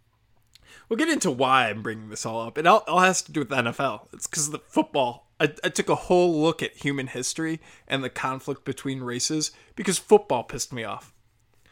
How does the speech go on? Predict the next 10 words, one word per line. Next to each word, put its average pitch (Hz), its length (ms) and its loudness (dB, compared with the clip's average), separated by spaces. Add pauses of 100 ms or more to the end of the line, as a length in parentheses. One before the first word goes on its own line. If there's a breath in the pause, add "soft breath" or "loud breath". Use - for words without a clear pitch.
(160 soft breath)
That's 208 200 0
how 190 100 6
insane 175 500 2
this 131 240 -4
is. - 240 -12 (1120 loud breath)
<sighs> 170 180 8 (880 loud breath)
So, 196 220 6
okay. 165 340 0
So, 180 220 4
uh, 190 80 4